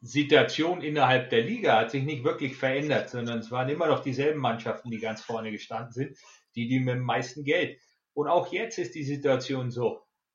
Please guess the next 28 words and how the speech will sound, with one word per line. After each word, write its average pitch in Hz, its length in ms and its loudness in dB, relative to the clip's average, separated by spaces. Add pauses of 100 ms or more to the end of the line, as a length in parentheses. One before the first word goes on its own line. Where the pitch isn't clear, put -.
(460)
Unsere 233 300 4
Liga 226 300 2
ist 170 220 0
sehr 190 240 6
ausgeglichen, 131 580 0
finde 156 300 -2
ich. - 180 -4
Und, 131 180 -8
und 143 180 -4
eine, 143 320 -2
ein, 147 200 -4
eine 139 240 -6
große 151 380 -2
Stärke 175 600 2
unserer 127 280 0
Liga 135 360 0
und 151 180 -2
auch 135 140 -2
eine 139 120 -6
große, 147 380 -4
ein 143 420 -4
großer, 139 540 -2 (420)
wie 123 80 -12
soll 147 140 2
ich 151 60 0
sagen, 151 280 0
äh, 131 300 -2 (360)
äh, - 40 -14